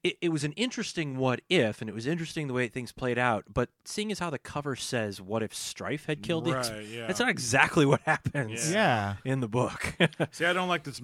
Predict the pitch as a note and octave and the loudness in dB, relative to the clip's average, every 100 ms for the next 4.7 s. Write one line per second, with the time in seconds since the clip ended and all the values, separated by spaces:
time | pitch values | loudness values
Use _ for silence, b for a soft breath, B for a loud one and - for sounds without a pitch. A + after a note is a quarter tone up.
0 | C3+ C3 C#3 C#3+ C#3 B2+ B2 A#2+ G#2+ A2+ | 0 2 4 4 4 2 0 0 -2 -6
1 | A2+ A#2 - A#2+ A#2+ A2 G2 G2 F#2 D#2+ | -6 -6 -6 -4 -4 -4 -8 -8 -12 -14
2 | D2+ - _ - C3+ A2 D3 E3 C3+ C3+ | -18 -20 _ -8 -8 -4 -2 -2 -2 -2
3 | C#3+ F3+ F3+ D3 D#3 B2+ A2+ A2 G2+ G#2+ | -2 0 0 0 -2 -4 -2 -2 2 4
4 | A#2 C3+ - A2+ A2 - F#2+ | 6 4 2 2 2 0 -4